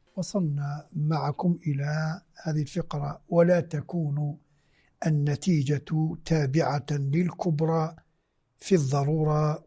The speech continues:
والدم-، والدوام، لأن"، مبدأ سبب الكافي تعليل، "لأن التبا-، التباين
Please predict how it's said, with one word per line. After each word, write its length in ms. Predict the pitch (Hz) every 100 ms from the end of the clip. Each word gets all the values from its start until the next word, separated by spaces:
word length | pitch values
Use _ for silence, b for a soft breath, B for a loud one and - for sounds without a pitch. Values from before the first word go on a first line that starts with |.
| -
والدم-، 760 | 156 139 147 143 120 131 135 143
والدوام، 520 | 160 139 120 135 143 - -
لأن"، 760 | 151 160 175 180 143 139 170 220
مبدأ 300 | 160 143 147
سبب 300 | 165 147 143
الكافي 360 | 139 156 135
تعليل، 460 | 135 - 143 170 - b b b -
"لأن 320 | 165 170 170
التبا-، 880 | 151 - - 143 160 156 139 139 - _ _ _ _ _ -
التباين 960 | - 160 143 160 170 170 165 170 170